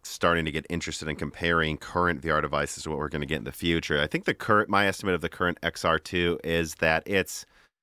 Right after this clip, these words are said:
you know, somewhere between an X, around an Xbox One or P S four. Its processor,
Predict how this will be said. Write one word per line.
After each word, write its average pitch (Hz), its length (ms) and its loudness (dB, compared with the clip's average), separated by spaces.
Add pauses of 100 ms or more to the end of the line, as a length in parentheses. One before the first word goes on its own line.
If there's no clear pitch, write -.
(320)
you 147 160 6
know, 151 300 6
somewhere 156 580 4
between 98 560 2
an 87 140 4
X, 82 260 2
around 85 380 4
an 80 80 0
Xbox 78 540 0
One 76 180 0
or 73 80 0
P 82 200 -2
S 76 180 0
four. 85 300 2
Its 82 120 0
processor, 131 680 2